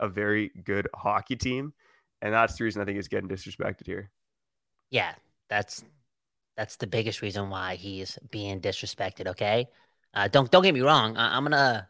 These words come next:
Speaker 2: <clears throat> I'm gonna make sure he's accountable in a couple minutes. But i-, if you put Demko on,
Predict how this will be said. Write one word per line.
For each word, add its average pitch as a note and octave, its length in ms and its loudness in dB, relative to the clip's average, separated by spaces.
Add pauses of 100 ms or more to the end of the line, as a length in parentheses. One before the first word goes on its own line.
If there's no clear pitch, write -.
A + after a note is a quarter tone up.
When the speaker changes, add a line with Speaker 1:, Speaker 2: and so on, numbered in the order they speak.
Speaker 2:
<clears throat> - 380 -8
I'm C3+ 140 4
gonna D3+ 320 4
make B2+ 320 -2
sure C3+ 140 -2
he's A#2+ 160 -4
accountable A#2 440 2
in G#2+ 60 -2
a - 60 -6
couple A2+ 240 2
minutes. A2+ 320 -2
But B2 300 0 (540)
i-, C3+ 40 -2
if D3+ 200 2
you G#3+ 60 -2
put G#3 240 4
Demko D#3 360 4
on, C3 420 2